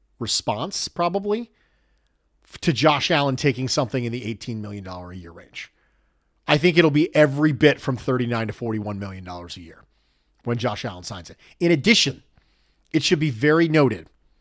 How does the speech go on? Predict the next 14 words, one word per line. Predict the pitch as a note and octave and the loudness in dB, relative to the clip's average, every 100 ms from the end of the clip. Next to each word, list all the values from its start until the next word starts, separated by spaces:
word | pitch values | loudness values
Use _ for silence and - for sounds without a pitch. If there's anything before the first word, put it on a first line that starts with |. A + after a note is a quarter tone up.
| _ _ _ _ | _ _ _ _
that | C3 | -6
Josh | - C#3 E3+ - | 0 0 2 0
Allen | F3 E3+ | 0 0
still | - - F3+ E3 | -4 2 2 4
has | D3+ G#2 C#3+ - - _ _ _ _ _ _ _ _ _ | 0 0 0 -2 -4 _ _ _ _ _ _ _ _ _
his | C#3 - | -2 0
fourth | - C#3+ F3+ D#3+ | -2 0 0 2
year | D3 F3+ | 2 0
and | C3 B2 A2 - _ _ | -2 -4 -6 -14 _ _
ostensibly | - - C3 A2+ G2 G#2 | -6 -2 -2 -2 -6 -4
his | A#2 - | -2 -2
fifth | B2+ A#2+ | -2 -2
year | G#2 | 0
option. | C3 E3+ - F2+ | 2 2 0 -10